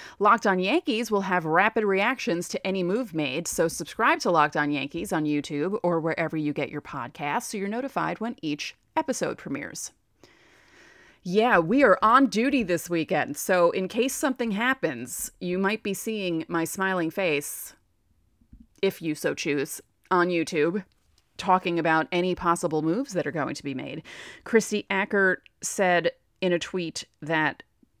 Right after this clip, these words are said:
the people down in Tampa were joking about the fact that they can't go anywhere without running into a scout from the Reds. Hmm. If you're not watching on YouTube, I'm doing that stupid thinking, pondering face.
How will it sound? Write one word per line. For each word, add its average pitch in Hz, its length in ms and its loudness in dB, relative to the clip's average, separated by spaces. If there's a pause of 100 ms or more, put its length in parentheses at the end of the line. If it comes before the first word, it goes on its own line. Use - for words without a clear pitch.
the 165 120 -2
people 196 300 0
down 180 180 2
in 165 80 0
Tampa 165 560 0
were 165 140 -2
joking 165 380 -2
about 151 180 0
the 160 60 -12
fact 156 240 -4
that 156 100 -6
they 147 100 -4
can't 165 220 -4
go 170 160 2
anywhere 160 340 0
without 156 280 -2
running 165 280 -4
into 170 280 -4
a 139 60 -2
scout 165 360 -2
from 160 200 -4
the 147 100 -4
Reds. - 520 -2 (2250)
Hmm. 202 720 -6 (600)
If 170 120 -8
you're 185 80 -4
not 190 220 -2
watching 185 340 -4
on 165 120 -2
YouTube, 151 580 -6
I'm 151 160 -4
doing 151 280 -4
that 143 180 -8
stupid 147 380 -8
thinking, 143 420 -8
pondering 143 460 -6
face. 135 380 -12